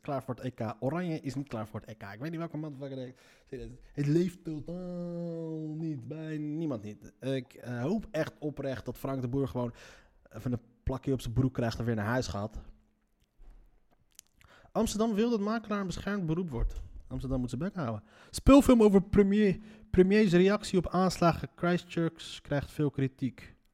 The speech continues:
Oh, oké. Christchurch, dat was natuurlijk Nieuw-Zeeland in negentien vierenzeventig. En, eh,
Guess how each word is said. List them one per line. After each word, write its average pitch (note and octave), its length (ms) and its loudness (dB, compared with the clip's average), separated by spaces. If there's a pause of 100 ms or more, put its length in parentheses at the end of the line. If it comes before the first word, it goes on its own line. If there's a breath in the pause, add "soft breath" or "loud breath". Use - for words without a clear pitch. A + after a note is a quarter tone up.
(180)
Oh, C3 320 -8 (800)
oké. A#2+ 520 -10 (1900)
Christchurch, C#3 600 2
dat A#2+ 140 -4
was A#2+ 140 0
natuurlijk B2+ 340 0
Nieuw-Zeeland E3 680 2
in D#3 140 0
negentien D3 320 0
vierenzeventig. D#3+ 1200 2 (800 soft breath)
En, C#3 340 -6
eh, C3+ 1000 -4